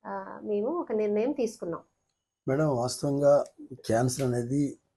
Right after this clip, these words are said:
Speaker 2: చాలా భయంకరమైన వ్యాధిగా ప్రజలు భావిస్తూనే ఉన్నారు. వచ్చిన తర్వాత అతి తక్కువ సమయంలో మనిషిని మృత్యువులోకి దాన్ని నెట్టేస్తుంది.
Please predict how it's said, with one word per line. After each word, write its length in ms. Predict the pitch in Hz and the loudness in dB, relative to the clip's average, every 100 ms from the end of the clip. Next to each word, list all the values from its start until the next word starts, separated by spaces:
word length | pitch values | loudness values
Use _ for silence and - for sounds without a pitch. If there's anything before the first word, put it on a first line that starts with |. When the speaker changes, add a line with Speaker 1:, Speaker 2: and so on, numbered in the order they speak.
| _ _ | _ _
Speaker 2:
చాలా 420 | _ _ - 113 | _ _ -6 -4
భయంకరమైన 560 | 101 113 147 156 156 | 0 4 4 6 4
వ్యాధిగా 340 | 139 131 123 135 | 4 4 2 0
ప్రజలు 320 | 127 127 131 | 0 0 0
భావిస్తూనే 520 | 123 123 117 - 120 | 2 0 0 -6 -6
ఉన్నారు. 300 | 120 123 139 - _ _ _ _ - | -4 -4 -6 -10 _ _ _ _ -4
వచ్చిన 280 | 139 135 185 | -2 2 6
తర్వాత 500 | 185 175 180 180 - - | 6 6 6 6 4 -2
అతి 120 | - | 0
తక్కువ 300 | 156 151 214 | 2 4 4
సమయంలో 360 | 202 175 165 165 | 4 6 8 8
మనిషిని 560 | 143 143 - 151 143 135 _ _ _ 127 | 6 2 0 0 0 -4 _ _ _ 2
మృత్యువులోకి 720 | 151 156 196 170 160 151 143 | 4 6 8 10 8 6 2
దాన్ని 280 | 131 127 123 | 2 2 2
నెట్టేస్తుంది. 720 | 123 123 139 - 120 113 | 2 2 2 2 -6 -6